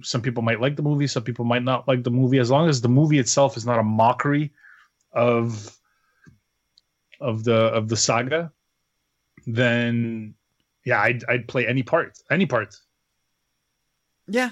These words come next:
Speaker 2: it, that, yeah, that, that's impossible to argue with.
Speaker 1: Re-, remember Channing Tatum in, um, This Is the End?
Speaker 2: Yes, he, he, doesn't he die super early on?
Speaker 1: No,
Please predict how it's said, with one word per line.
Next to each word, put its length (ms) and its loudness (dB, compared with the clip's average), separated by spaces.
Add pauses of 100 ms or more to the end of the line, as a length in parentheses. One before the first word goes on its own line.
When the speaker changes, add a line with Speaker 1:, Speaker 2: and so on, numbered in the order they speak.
(100)
Speaker 2:
it, 280 -10
that, 220 -12
yeah, 400 -10
that, 240 -4
that's 180 -6
impossible 480 -6
to 140 -14
argue 300 -8
with. 80 -8
Speaker 1:
Re-, 120 2 (400)
remember 380 2
Channing 420 -2
Tatum 540 -4 (120)
in, 580 -4
um, 720 -2
This 220 -2
Is 120 -2
the 160 2
End? 280 -2 (2250)
Speaker 2:
Yes, 600 -4
he, 280 -6
he, 360 -12
doesn't 220 -6
he 120 -6
die 380 -6
super 360 -6
early 180 -2
on? 280 -8 (1040)
Speaker 1:
No, 340 2